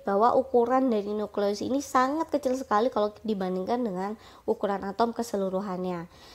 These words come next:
Jadi kalau kita pakai analogi ya, kalau misalnya stadium football itu merupakan atom, maka nukleusnya tuh cuma sekecil kelereng aja, jadi kecil banget. Dan model Rutherford ini merupakan suatu,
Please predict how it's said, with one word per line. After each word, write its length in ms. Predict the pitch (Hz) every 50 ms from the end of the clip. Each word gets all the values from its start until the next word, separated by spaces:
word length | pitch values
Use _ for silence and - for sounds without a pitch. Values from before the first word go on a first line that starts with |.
| - - - _ -
Jadi 160 | 208 233 269
kalau 240 | 254 262 247 233 233
kita 640 | 233 240 226 233 - 220 214 214 214 214 208 214 208
pakai 320 | - 208 - - 208 208
analogi 640 | 214 214 214 220 240 269 269 254 233 220 202 190 180
ya, 160 | 180 208 269 - - - - -
kalau 240 | - 220 226 226 226
misalnya 880 | 226 226 - 220 214 208 208 214 214 208 208 208 208 208 208 208 208
stadium 720 | 208 - - - 208 208 202 196 196 220 233 240 233 233 240
football 1040 | - - 247 240 - - 214 208 214 208 208 208 208 208 202 202 202 202 196 - -
itu 240 | - 208 - -
merupakan 560 | 214 220 214 208 208 - 208 196 - 202 196 180
atom, 480 | - 214 240 - - 208 190 196 214 - - - - - - -
maka 240 | - 214 - -
nukleusnya 560 | 285 294 277 269 - 262 247 269 - 285 277 277
tuh 80 | 330
cuma 320 | 320 - 311 294 294 311 320
sekecil 800 | - 294 - - 254 254 - - - 285 277 285 285 285 285 285 -
kelereng 480 | - 254 240 240 233 233 226 233 233 240
aja, 240 | 226 226 220 196 190
jadi 160 | 196 202 233
kecil 320 | 233 254 240 233 214 202
banget. 240 | 196 190 175 175 165 - - - - - - - - - - - - - - -
Dan 240 | 240 226 233 233 233
model 400 | 240 240 247 233 240 233 233 226
Rutherford 560 | 220 220 214 214 202 208 - - 226 233 -
ini 240 | 220 240 277 320 302
merupakan 640 | 285 262 254 254 240 233 - - 277 277 285 285
suatu, 800 | 285 - 269 240 233 233 240 - 254 254 247 247 247 247 247 240